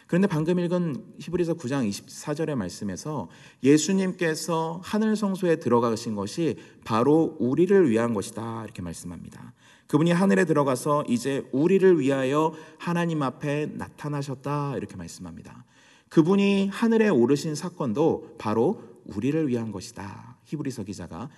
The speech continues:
그렇게 표현하는 것이죠. 우리는 예수님의 죽으심과 예수님의 부활, 그것이 우리를 위한 것이다 라는 것까지는, 어, 많이 듣게 되지만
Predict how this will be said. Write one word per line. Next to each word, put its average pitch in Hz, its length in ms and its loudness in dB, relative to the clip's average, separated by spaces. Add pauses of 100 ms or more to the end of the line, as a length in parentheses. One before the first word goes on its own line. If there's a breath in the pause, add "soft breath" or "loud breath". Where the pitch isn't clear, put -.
(160 loud breath)
그렇게 - 240 -14
표현하는 123 420 -10
것이죠. - 340 -18 (640 loud breath)
우리는 165 280 4
예수님의 151 380 4
죽으심과 135 840 0
예수님의 143 640 0
부활, 113 460 -2 (260 loud breath)
그것이 165 340 -2
우리를 151 280 4
위한 135 260 2
것이다 117 640 -4
라는 123 200 -2
것까지는, 131 720 -2 (320 loud breath)
어, 98 100 -10
많이 120 460 0 (220)
듣게 - 240 -4
되지만 98 520 -6